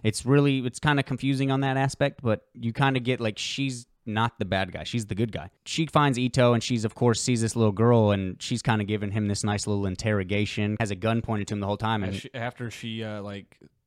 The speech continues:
Speaker 2: suplexed him through a freaking, like, bathroom sink or
Speaker 1: Oh,
Speaker 2: something.
Speaker 1: yeah, yep, yep, yep. Also a little, nice little quick. I like that, 'cause they'll be in the middle of a pretty serious conversation multiple times throughout this film and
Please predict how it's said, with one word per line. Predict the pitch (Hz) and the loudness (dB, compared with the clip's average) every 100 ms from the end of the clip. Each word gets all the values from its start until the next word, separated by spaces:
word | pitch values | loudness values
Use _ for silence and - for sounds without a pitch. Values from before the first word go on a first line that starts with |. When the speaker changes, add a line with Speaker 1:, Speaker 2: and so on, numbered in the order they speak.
| _ | _
Speaker 2:
suplexed | - - 131 127 120 110 - - | -16 -10 -8 -8 -8 -8 -10 -10
him | 113 | -10
through | 98 110 | -10 -10
a | 101 | -12
freaking, | - 120 113 101 | -14 -14 -12 -12
like, | 98 101 | -12 -12
bathroom | 101 98 113 98 | -12 -10 -10 -12
sink | - 104 - | -10 -12 -12
or | 101 | 0
Speaker 1:
Oh, | 156 139 113 | 8 8 8
Speaker 2:
something. | 101 | 6
Speaker 1:
yeah, | 110 92 - | 2 0 -2
yep, | 110 101 - | -2 -2 0
yep, | 101 - 101 | -2 -2 -6
yep. | 95 _ _ _ _ _ _ _ - | -8 _ _ _ _ _ _ _ -6
Also | 107 110 107 | -4 -2 -2
a | |
little, | 101 101 - | -2 -4 -8
nice | 120 107 110 | -8 -4 -4
little | 98 | -2
quick. | 110 110 | -2 -2
I | 120 | 0
like | 151 - | 0 -2
that, | 110 | -6
'cause | 120 | -2
they'll | 160 | -2
be | 226 | 0
in | |
the | 160 | 0
middle | 113 143 | 0 0
of | 127 | 0
a | 104 | -2
pretty | 151 139 | -2 -4
serious | - 143 175 131 | -2 -2 -2 -2
conversation | 113 101 92 110 117 87 | -4 -4 -4 -4 -4 -2
multiple | 104 170 - | 0 0 -4
times | - 104 107 | -6 -4 -4
throughout | 95 92 | -4 -6
this | - | -8
film | - 101 92 | -10 -8 -8
and | - | -8